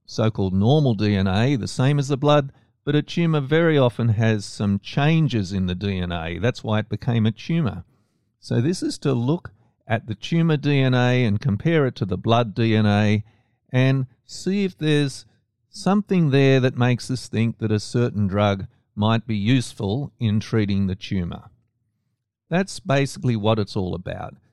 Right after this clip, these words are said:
sending it off to be tested in the D N A tests and R N A tests on the blood and the tumour, and f-, a further round of even more obscure research tests,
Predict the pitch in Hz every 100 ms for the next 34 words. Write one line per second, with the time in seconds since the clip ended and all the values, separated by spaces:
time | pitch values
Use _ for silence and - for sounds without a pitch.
0 | _ _ - 139 147 143 123 98 98 98
1 | _ _ _ _ _ _ _ - 98 95
2 | 92 95 - 135 139 - 135 135 131 -
3 | 95 90 87 90 - _ 90 90 107 95
4 | 92 113 139 143 131 127 131 - - 87
5 | 110 127 131 127 131 - 123 127 - 101
6 | 92 87 120 139 143 101 92 - 110 120
7 | 117 117 120 _ _ _ 151 160 139 -
8 | 123 - 170 160 131 117 120 117 120 117
9 | 104 117 107 110 107 107 113 107 92 -
10 | - 101 104 95 98 107 - 104 98 -
11 | - 101 98 - -